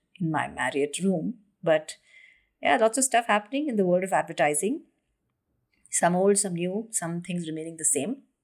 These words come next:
But it's, uh, it's good to know that you're doing well, Anand, and that the week has finally come to an end.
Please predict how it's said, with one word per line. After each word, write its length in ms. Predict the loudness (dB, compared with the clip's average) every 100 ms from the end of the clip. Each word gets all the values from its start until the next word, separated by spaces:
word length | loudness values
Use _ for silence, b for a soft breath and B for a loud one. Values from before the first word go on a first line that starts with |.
| _ _ 2
But 300 | 2 4 0 0 B B B B _ _
it's, 520 | 0 0 0 0 2
uh, 400 | 2 2 2 -4 -12 _ -4
it's 160 | -2
good 140 | 2 2
to 60 | 4
know 220 | 2 0
that 180 | -4 0
you're 140 | 0
doing 260 | 4 2 4
well, 260 | 4 2 0 _
Anand, 380 | -2 -2 -4 -6 -10 _ _ -2
and 440 | 0 0 -6 -12 -18 _
that 160 | -8 -6
the 80 | 0
week 240 | 0 0
has 200 | -4 -4 -2
finally 360 | -2 -2 -4 -6
come 200 | -6 -6
to 100 | -6
an 100 | -6
end. 300 | -6 -8